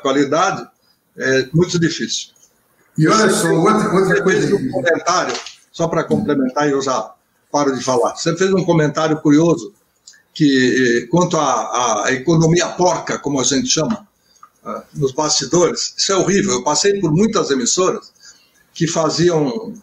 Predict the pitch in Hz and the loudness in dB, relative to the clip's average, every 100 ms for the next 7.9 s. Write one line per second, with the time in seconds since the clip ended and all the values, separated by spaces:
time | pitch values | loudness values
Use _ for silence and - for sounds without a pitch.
0 | _ _ - 180 190 196 208 214 190 156 | _ _ -4 0 0 2 2 4 2 0
1 | 180 175 - 185 185 185 180 175 175 - | 0 0 0 2 2 0 -2 -2 -4 -2
2 | 135 117 143 170 165 165 175 165 165 170 | -2 0 2 2 2 2 0 -2 -4 -4
3 | - 202 196 156 185 - - _ _ _ | 0 2 4 2 2 0 -4 _ _ _
4 | - 151 165 156 139 151 135 117 95 - | -12 -4 -2 -2 -2 0 0 -2 -6 -14
5 | _ _ _ _ - 147 127 - _ _ | _ _ _ _ -6 -4 -2 -8 _ _
6 | 113 113 123 - 120 131 151 151 202 214 | -18 -10 -8 -4 -2 -2 0 0 2 4
7 | 185 156 180 180 156 165 160 123 107 | 2 2 0 0 -4 -2 0 0 -2